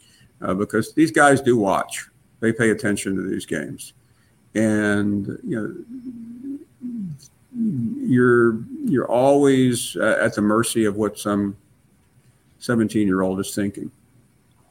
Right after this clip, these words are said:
Now, I don't think he's gonna think too much of what's going on at A and M, so that's an advantage.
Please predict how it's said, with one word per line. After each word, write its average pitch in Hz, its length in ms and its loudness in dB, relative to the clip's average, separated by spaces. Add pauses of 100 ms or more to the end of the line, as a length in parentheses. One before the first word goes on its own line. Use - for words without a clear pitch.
(100)
Now, 92 140 0
I - 20 4
don't 147 140 4
think 135 100 4
he's 131 120 2
gonna 117 120 2
think 117 200 2
too 113 100 2
much 110 260 0
of 110 80 -4
what's 101 140 -6
going 101 220 0
on 101 200 0
at 110 80 2
A 113 60 2
and 101 120 0
M, - 200 -2
so - 120 -6
that's 113 200 -2
an 104 100 -2
advantage. - 520 -6